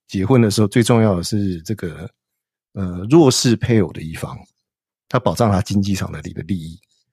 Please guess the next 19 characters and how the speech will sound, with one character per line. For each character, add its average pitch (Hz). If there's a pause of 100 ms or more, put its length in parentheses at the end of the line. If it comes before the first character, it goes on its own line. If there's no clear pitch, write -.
(280)
这 160
个 143
我 120
想 90
应 104
该 117
全 104
世 117
界 123
各 127
国 82
应 95
该 107
都 107
觉 90
得 87
这 113
个 107
是 101